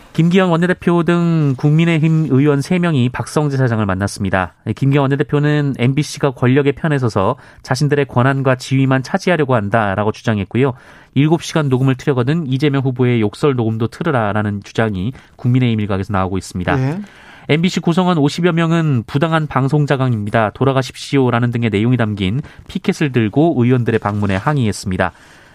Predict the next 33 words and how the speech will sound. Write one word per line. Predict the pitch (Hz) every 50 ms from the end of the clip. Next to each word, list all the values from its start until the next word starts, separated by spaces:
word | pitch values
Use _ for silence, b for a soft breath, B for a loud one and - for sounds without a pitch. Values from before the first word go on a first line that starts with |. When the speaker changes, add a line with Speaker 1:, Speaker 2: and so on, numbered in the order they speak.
| B B B
Speaker 1:
이 | - 131
전국 | 127 156 160 175 170
언론 | 175 175 170 165
노조 | 165 156 160 160
엠비씨 | 147 120 127 135 160 - -
본부는 | - 147 147 143 143 147 151 147 147 139 120 101 98 -
방송도 | - - - 131 143 135 185 185 185 170 180
되지 | 156 147 131 127 143
않은 | 139 135 135
보도에 | 127 - 123 117 127 131 123
대해 | 117 110 110 113
입법부가 | 107 104 110 - - 135 127 - 113 98 98 90 B B B B B B B 120 117
공영방송을 | - - 143 147 160 160 156 151 160 151 143 - 143 139 131
상대로 | 135 135 131 135 131 131
실력 | - - 196 214 208 202 - -
행사에 | 165 147 139 - 135 131
나섰다라면서 | 123 110 98 101 117 - - 120 110 101 98 95 95 92 - 120 123 104 B B B B B B B -
명백한 | - 120 127 139 143 151 147 - - 147 147 139
방송 | - 120 123 135 131 151 147
독립 | 135 135 131 127 127 127
침해이자 | - - 180 180 160 135 117 - 139 151 160 B B B B B -
헌법과 | 180 170 190 175 - - 151
방송법을 | - 127 123 127 147 147 131 - 139 123 131 120
위배한 | 113 107 123 117 120 139 156 165 151
불법 | - - 123 135 147 - -
행위라고 | 120 113 107 98 90 90 92
주장했습니다. | - - 98 90 90 - - - - 82 87 85 -
Speaker 2:
이 | 165 170
부분에 | 165 165 202 170 180 196 190 190
대해서는 | 170 180 175 135 147 160 151 143
이 | 147 165 190
부에서 | 156 190 190 151 123 147
자세하게, | - - - 156 127 - 185 185 175 165 156 143 190 208 208 156